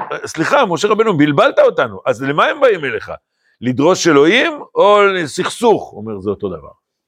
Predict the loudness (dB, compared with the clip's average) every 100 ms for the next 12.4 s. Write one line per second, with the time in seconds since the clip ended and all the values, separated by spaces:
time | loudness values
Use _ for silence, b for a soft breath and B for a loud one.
0 | _ -4 -2 -2 0 0 0 -6 -12 -14
1 | B B B B 0 0 0 2 2 2
2 | -2 -2 -2 -2 -2 -2 -2 -2 -2 2
3 | 2 2 0 -4 -14 0 4 4 2 -2
4 | -12 _ _ _ -18 -8 2 2 4 0
5 | -4 -2 0 2 0 0 0 0 -2 -4
6 | -8 -14 _ _ -6 -4 -6 -6 -2 2
7 | 4 4 2 -2 -8 -4 -2 0 -4 -4
8 | -6 -8 -8 -6 -6 -6 -10 -10 B B
9 | B B -6 0 2 0 0 -2 0 2
10 | 2 2 2 2 0 -4 -6 -8 -2 -2
11 | -2 -4 -2 2 2 2 2 2 2 2
12 | 0 -2 -2 -4